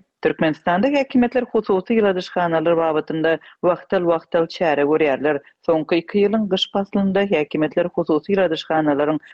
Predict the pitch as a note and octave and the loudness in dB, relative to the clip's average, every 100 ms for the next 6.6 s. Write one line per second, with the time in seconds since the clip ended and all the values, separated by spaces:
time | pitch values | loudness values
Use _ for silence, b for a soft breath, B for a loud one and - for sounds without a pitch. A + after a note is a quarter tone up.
0 | B E3+ E3 D#3+ - E3 D3+ - D3+ D#3 | B -2 0 -2 -4 -4 -4 0 0 2
1 | F3+ F3 - - D3 - D#3 D#3+ - F3 | 0 -2 -4 -2 -4 0 0 0 -2 -4
2 | - D#3 - D#3 E3 E3 B - G3 F#3+ | -4 -6 -2 -2 0 -2 B -6 -2 0
3 | F3+ E3 E3 E3+ - F3+ E3+ E3+ E3+ F3 | 0 0 0 0 0 2 2 2 2 0
4 | - F#3 F#3 C4 B3+ A#3+ A3 A3 A#3 A3 | 0 -2 0 2 2 2 2 2 2 2
5 | G3 F#3+ F#3+ F3+ F3+ F#3+ - F3 D#3+ D3+ | 0 0 0 0 0 -2 0 0 2 0
6 | D#3+ D#3 D#3+ D#3+ D3+ D#3+ | -2 -2 0 0 0 -2